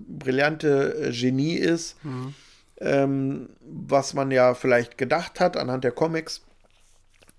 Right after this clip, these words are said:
Speaker 1: sondern dass man gesehen hat, das war eigentlich mal ein relativ normaler Typ in Anfang-,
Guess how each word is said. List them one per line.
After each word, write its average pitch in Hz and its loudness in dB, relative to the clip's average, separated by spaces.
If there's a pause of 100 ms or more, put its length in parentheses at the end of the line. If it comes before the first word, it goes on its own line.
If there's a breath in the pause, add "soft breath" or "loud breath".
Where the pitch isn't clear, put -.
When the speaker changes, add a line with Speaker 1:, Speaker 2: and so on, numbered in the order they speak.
(180)
Speaker 1:
sondern 139 0
dass 131 -2
man 127 -2
gesehen 123 -2
hat, 127 -4
das 113 -6
war 120 2
eigentlich 123 -4
mal 120 -4
ein 123 -4
relativ 123 -2 (640 loud breath)
normaler 127 6
Typ 170 0
in 131 2
Anfang-, 131 -4